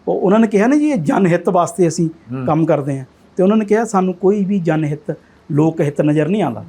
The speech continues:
Speaker 2: ਹੂੰ, ਹੂੰ।
Speaker 1: ਇਸ ਕਰਕੇ ਇਹਦੇ ਤੇ ਕੇਸ ਚੱਲਣਾ ਚਾਹੀਦਾ।" ਸੋ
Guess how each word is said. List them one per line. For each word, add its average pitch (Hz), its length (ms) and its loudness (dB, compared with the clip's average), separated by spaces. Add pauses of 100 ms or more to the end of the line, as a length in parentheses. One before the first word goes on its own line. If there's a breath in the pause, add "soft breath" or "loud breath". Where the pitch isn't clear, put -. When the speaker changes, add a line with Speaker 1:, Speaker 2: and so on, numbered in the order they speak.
(120)
Speaker 2:
ਹੂੰ, 123 80 -6
ਹੂੰ। 110 240 -10
Speaker 1:
ਇਸ 160 140 -4
ਕਰਕੇ 170 300 0
ਇਹਦੇ 196 120 -4
ਤੇ 202 120 -10
ਕੇਸ 175 360 -4
ਚੱਲਣਾ 160 280 0
ਚਾਹੀਦਾ।" 131 340 -12 (1080)
ਸੋ - 180 -6